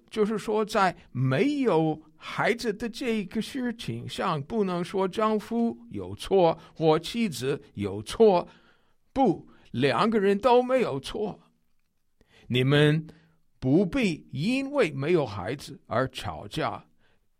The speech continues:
第二，虽然你目前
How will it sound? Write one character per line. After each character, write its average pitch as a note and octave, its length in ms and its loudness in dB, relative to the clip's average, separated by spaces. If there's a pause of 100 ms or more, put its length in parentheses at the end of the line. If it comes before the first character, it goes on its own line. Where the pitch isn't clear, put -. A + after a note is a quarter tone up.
第 G3+ 240 -2
二， A#3+ 280 0 (300)
虽 A#2 320 -4
然 B2+ 460 0
你 A#2 340 -2
目 B3+ 320 0
前 B2 400 -4